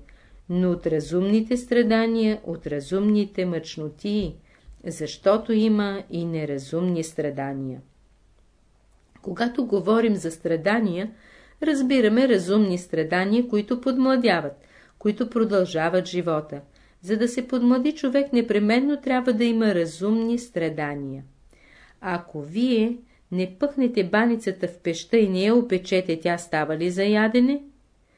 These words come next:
Ако един плод, който не е опечен горе и остане зелен, има ли той съдържание? Няма съдържание. Всяка една ваша мисъл,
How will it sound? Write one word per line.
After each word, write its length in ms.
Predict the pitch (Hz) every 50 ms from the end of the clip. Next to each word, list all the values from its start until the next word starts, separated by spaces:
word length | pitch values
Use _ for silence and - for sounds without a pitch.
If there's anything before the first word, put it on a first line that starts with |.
| _ _ _ _
Ако 300 | - 202 208 202 - 240
един 340 | 240 240 220 262 285 294 285
плод, 300 | - 254 269 269 262 269
който 360 | - - 254 262 254 262 247
не 160 | 233 226 233 240
е 80 | 247
опечен 640 | 254 247 247 247 233 233 240 - 226 208 196 190 185
горе 320 | 175 202 202 214 208 202
и 180 | 185 165 165 170
остане 440 | 175 175 - - 202 214 220 220 208
зелен, 480 | 175 170 175 175 185 185 185 190 190 190 - - - _ _ _ _
има 260 | 165 165 165 175 180 190
ли 160 | 233 240 247
той 200 | 302 302 320 311
съдържание? 880 | - 285 226 196 185 170 156 147 151 147 143 147 151 147 143 147 151 - _ _ _
Няма 260 | 277 277 247 185 165 151
съдържание. 840 | - - 135 135 143 143 135 - 147 139 139 139 135 135 131 135 131 - _ _ _ _ _ _ _ _ _ _ _ _
Всяка 480 | - - - - 190 180 180 - - 180
една 280 | 175 175 180 175 175
ваша 360 | 170 170 170 165 165 - 175
мисъл, 540 | 170 175 202 233 233 - - 175 156 151 151